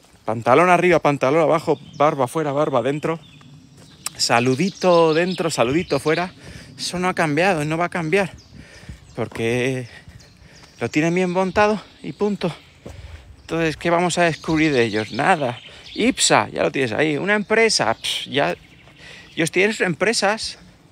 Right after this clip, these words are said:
Es una empresa norteamericana. Ya está, supérenlo. Y yo también. Vamos a superarlo. Leona, ven. Vamos a superarlo, ¿eh?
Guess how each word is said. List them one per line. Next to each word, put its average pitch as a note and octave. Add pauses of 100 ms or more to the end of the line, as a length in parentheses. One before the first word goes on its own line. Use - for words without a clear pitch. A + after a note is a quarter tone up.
(520)
Es -
una F3+
empresa F3+
norteamericana. E3+
Ya F3+
está, F#3 (200)
supérenlo. E3 (1200)
Y C#3
yo D#3+
también. D#3 (1200)
Vamos F3
a F3
superarlo. B2 (720)
Leona, F#3+ (1000)
ven. F3 (1400)
Vamos E3+
a F3
superarlo, B2 (640)
¿eh? F#3+